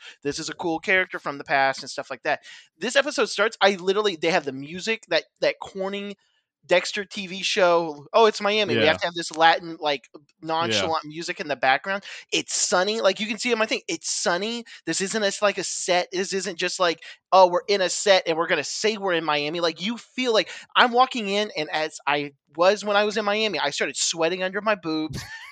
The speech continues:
Speaker 1: and
Speaker 2: <laughs>
Speaker 1: I was just like, "I'm in Miami. Like, this is, this is
Speaker 2: Mm.
Speaker 1: cool. This is a care," th-, 'cause y-, and you s-, I, you and, um,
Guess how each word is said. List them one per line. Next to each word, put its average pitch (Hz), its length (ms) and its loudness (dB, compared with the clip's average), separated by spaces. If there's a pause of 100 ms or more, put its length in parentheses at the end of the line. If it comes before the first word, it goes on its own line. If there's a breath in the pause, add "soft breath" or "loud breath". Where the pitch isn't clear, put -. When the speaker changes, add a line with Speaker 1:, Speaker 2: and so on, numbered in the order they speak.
(180)
Speaker 1:
and 170 500 2
Speaker 2:
<laughs> 180 380 -6
Speaker 1:
I 220 140 10
was 226 140 2
just 233 120 -8
like, 240 200 2
"I'm 254 220 6
in 254 120 2
Miami. 240 460 2
Like, 196 200 0
this 220 220 0
is, 226 240 -10 (460 loud breath)
this 262 200 0
is 302 160 0
Speaker 2:
Mm. - 60 -6
Speaker 1:
cool. 269 360 2
This 214 220 0
is 262 120 -2
a 269 60 -2
care," 240 460 0
th-, 220 220 -6
'cause 240 220 -6 (120)
y-, 240 360 -16
and 208 160 0
you 247 100 -4
s-, - 240 -8
I, 208 180 0 (140)
you 220 380 -8
and, 190 420 0
um, 135 480 2